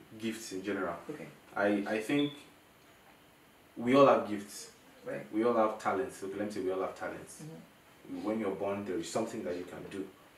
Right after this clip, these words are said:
Speaker 1: better than the average person.
Speaker 2: Right.
Speaker 1: There's one thing. And if we don't surrender it to God,
Speaker 2: Mm-hmm.
Speaker 1: we might not be able to unlock that, the purpose of that thing.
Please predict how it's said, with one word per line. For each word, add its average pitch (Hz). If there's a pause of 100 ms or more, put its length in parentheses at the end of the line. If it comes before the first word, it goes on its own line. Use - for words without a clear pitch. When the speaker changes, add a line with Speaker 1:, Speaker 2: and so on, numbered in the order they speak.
Speaker 1:
better 104
than -
the -
average -
person. - (140)
Speaker 2:
Right. 156
Speaker 1:
There's 101
one 101
thing. 92 (560)
And 104 (680)
if 117
we 120
don't 151
surrender 110
it 101
to 95
God, - (280)
Speaker 2:
Mm-hmm. 147
Speaker 1:
we 107
might 104
not 123
be 107
able 107
to 92
unlock 98 (1500)
that, 107
the 113
purpose 131
of 95
that 101
thing. 90